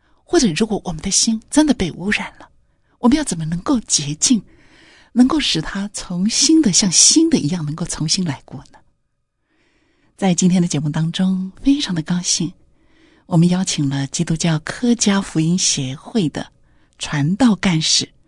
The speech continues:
程少贤传道来到我们的节目当中。白云真是非常感激，总是有这么多的见证人，他们那么愿意把他们的生命故事这样子真诚、这样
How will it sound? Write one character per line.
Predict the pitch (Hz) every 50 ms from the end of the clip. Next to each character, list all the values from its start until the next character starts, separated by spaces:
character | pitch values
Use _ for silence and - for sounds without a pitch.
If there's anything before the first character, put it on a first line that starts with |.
| _ _ _ _ _
程 | - - - - 135 156 185
少 | - - - 269 226
贤 | 180 - - 139 131 139 - -
传 | - - - 135 127 139 151 _
道 | - 180 160 - - _
来 | - 127 143
到 | - 147 151
我 |
们 | 147
的 | 147 -
节 | - - 151
目 | 147 -
当 | - - - - _
中。 | - - - - _ _ _ _ _ _ _ _ _ _ _ _ _ _ _ _ _ _ _ _
白 | - 262 277
云 |
真 | 277 302 294
是 | 269 254
非 | - 247 254
常 | 247 - 165 160
感 | - 156 143 143
激， | - - - 175 170 180
总 | - 208 180 170
是 | 220
有 | 254 202
这 | - - - 262 277
么 | 240 190
多 | - - 160 156
的 | - -
见 | 139 - - 175 151 -
证 | - 160 147 151
人， | - - - _ _ _ _ _ _ _ _ _ _ _ _ _
他 | - 285
们 | 285 262
那 | 247 254
么 | 226 196
愿 | 180 175 202 214 208 175
意 | 160 - - 151 139 - - _ _ _ _ _ _ _ _ _ _ _ _
把 | - 175
他 | - 185 202
们 | 202 196
的 | 196
生 | 196 - - - 202
命 | 196 196 185 180
故 | - - 180 165 165
事 | - - - - - 160 143 147 - _ _ _ _ _ _ _ _ _ _ _ _ _
这 | - 233
样 | 214 190
子 | - 160 147 -
真 | - - 220 208 220
诚、 | 226 - - - - 135 - - _ _ _ _ _ _ _ _
这 | - -
样 | 262 220 196